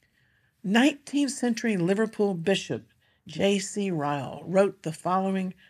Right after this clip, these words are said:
sobering words. "For one seemingly small sin,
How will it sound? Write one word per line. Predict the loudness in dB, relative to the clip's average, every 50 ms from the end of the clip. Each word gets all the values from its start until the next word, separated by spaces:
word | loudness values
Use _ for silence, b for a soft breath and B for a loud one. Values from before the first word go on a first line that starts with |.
| b b
sobering | b -20 -20 -18 -2 4 4 4 4 4 2 0 0 0 0 0 -2 -4
words. | -6 -6 -2 2 4 4 4 4 4 2 -2 -8 -12 -14 -20 -20 -20 _ _ _ _ _ _ _ _ _ _ _
"For | _ 0 2 2
one | 4 6 6 6 6 6 4 2
seemingly | -2 -4 -6 -4 -2 2 2 4 4 4 2 2 2 0 0 0
small | -2 -4 -2 -2 0 0 0 0 -2
sin, | -4 -6 -6 -4 -4 -4 -4 -6 -10 -10 -12